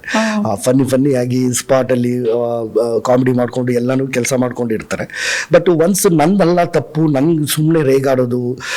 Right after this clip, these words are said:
Speaker 2: ಆ, ಸುಮ್ನೆ ಸೌಂಡ್ ಮಾಡೋದು, ಸುಮ್ನೆ ಇರಿಟೇಟ್ ಮಾಡಿದ್ರೆ ನಂಗೆ ಆಗಲ್ಲ. ಇವಾಗ ಜಗದೀಶ್ ಅವರು, ಆ, ಆ, ಫಸ್ಟ್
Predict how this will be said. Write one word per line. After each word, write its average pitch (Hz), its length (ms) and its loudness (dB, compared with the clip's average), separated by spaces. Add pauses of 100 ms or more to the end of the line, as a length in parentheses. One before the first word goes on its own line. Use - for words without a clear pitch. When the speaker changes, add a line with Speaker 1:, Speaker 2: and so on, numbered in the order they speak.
(140)
Speaker 2:
ಆ, 117 60 0
ಸುಮ್ನೆ 131 360 2
ಸೌಂಡ್ 135 360 2
ಮಾಡೋದು, 123 160 2
ಸುಮ್ನೆ 135 320 0
ಇರಿಟೇಟ್ 131 360 -2
ಮಾಡಿದ್ರೆ 120 300 0
ನಂಗೆ 113 200 -2
ಆಗಲ್ಲ. 90 300 -2
ಇವಾಗ - 420 -4
ಜಗದೀಶ್ 117 420 0
ಅವರು, 160 120 0
ಆ, 127 560 0
ಆ, - 20 -6
ಫಸ್ಟ್ 139 520 -2